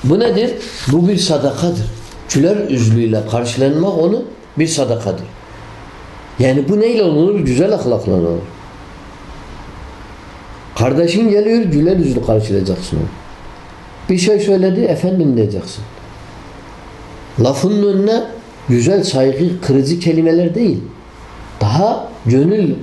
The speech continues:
kazandırıcı kelimeler kullanacaksın. Bunlar hepsi güzel ahlaktandır.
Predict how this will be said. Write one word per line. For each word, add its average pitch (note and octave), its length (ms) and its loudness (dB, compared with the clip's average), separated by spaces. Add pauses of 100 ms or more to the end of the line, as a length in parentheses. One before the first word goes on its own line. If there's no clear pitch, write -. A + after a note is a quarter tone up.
kazandırıcı C#3+ 1040 2 (140)
kelimeler B2+ 520 2
kullanacaksın. F#2 600 0 (480)
Bunlar C#3+ 300 4
hepsi C#3+ 520 0 (320)
güzel A#2 300 4
ahlaktandır. F2+ 680 -2